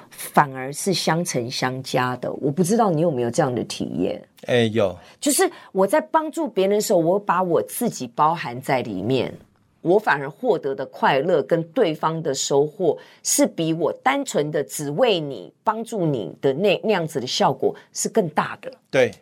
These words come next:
Speaker 2: 就像刚才讲到那个，不管是视障协力车或视障路跑哦，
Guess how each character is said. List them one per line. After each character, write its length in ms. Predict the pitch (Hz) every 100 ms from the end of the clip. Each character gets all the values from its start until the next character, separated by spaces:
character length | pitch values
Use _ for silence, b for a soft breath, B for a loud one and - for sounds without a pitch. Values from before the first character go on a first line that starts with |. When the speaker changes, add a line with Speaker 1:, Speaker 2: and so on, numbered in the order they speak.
| B B B B
Speaker 2:
就 260 | - 220 202
像 500 | 185 214 185 165 147 -
刚 180 | 170
才 140 | 175 147
讲 240 | 143 110
到 260 | 139 143 127
那 120 | 139
个， 400 | 131 127 120 113
不 160 | 113 165
管 180 | 143 113
是 140 | 139
视 220 | - 147
障 180 | 139 135
协 200 | - 110
力 120 | 123
车 180 | 117 127
或 120 | 117
视 180 | 117 117
障 220 | 117 110
路 160 | 104 98
跑 180 | 90 90
哦， 240 | 98